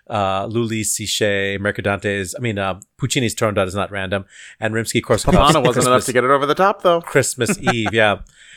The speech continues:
Speaker 1: So I do really like, uh, oh, and an opera by Dessau called Lancelot. Uh, but I do really like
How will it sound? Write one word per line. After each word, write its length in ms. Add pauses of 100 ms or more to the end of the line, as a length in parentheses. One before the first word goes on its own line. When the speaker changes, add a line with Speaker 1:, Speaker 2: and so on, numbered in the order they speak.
(140)
Speaker 1:
So 220
I 160
do 280
really 240
like, 360 (120)
uh, 140
oh, 160
and 320
an 160
opera 220
by 180
Dessau 480
called 400
Lancelot. 720 (480)
Uh, 240
but 100
I 80
do 140
really 160
like 260